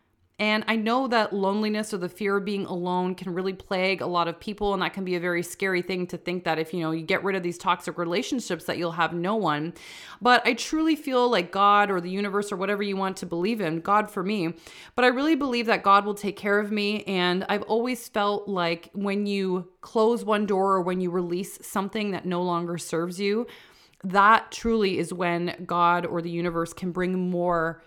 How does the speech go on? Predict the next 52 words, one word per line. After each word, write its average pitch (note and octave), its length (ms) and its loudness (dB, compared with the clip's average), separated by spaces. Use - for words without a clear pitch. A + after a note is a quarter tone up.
to G#3 120 -4
fruition E3+ 580 -2
in F3 200 -4
your D#3+ 100 -2
life. D#3+ 400 -2
And G#3 120 0
I G3 40 2
really B3 320 0
believe G#3 460 0
that E3+ 100 -6
you F3 80 -4
have G#3 260 -4
to B3 100 -2
let F#3 340 -6
go F3 460 2
of F3 120 -2
the F#3 60 -4
stuff G3 280 -2
that - 120 -4
doesn't F3+ 300 -4
serve F3 300 -4
you G3+ 120 -2
before F#3+ 520 -2
something F#3 380 -4
better D#3+ 300 0
can F3+ 220 -8
come E3+ 220 -4
into D#3+ 240 -6
play. F3 420 -2
And G3 220 0
sometimes B3 460 0
when A3+ 100 0
we're F#3+ 120 2
holding G#3 440 0
on A#3 380 2
to B3 100 -4
things E3 400 -2
that F3+ 160 -2
we F#3+ 80 -4
know F#3+ 240 0
don't G3+ 240 -2
serve G3 260 -2
us, F#3+ 180 0
that F3+ 140 -6
we F3+ 120 -2
know F#3 240 2
are G3+ 80 2
kinda F#3+ 260 -6
toxic, F3+ 640 -4
that E3+ 120 -2
we F#3 120 -2
know G3 400 4